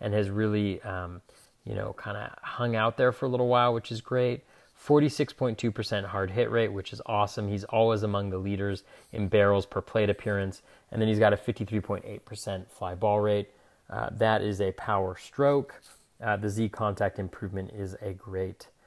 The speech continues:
uh, sign. Somebody who could definitely use a Z contact improvement is Teoscar Hernandez, his teammate. He has put together the best stretch of plate appearance in,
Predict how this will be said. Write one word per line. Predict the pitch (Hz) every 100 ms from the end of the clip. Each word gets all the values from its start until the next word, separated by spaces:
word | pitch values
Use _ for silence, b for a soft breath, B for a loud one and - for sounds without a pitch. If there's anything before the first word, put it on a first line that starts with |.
| b b -
uh, | - -
sign. | - - 120 110 95 104 - b b b
Somebody | - 160 175 170
who | 147
could | 139 120 110
definitely | 170 196 220 233 226 208
use | 190 185 170 139
a | 127
Z | 113 143 131
contact | - 160 170 - 107 -
improvement | 101 101 98 101
is | 101 95
Teoscar | - 123 120 117 107 98
Hernandez, | 98 113 131 131 131 127
his | 92
teammate. | - - 156 160 160 - - B B
He | B 139
has | 120 - 170 185 196 156 - b b -
put | 175 -
together | 147 113 127 123 120
the | 107
best | 98 120 123 135 - -
stretch | - - 123 117 - -
of | 113 104 -
plate | - 127 110
appearance | - 110 98 95 95 - -
in, | 117 107 101 101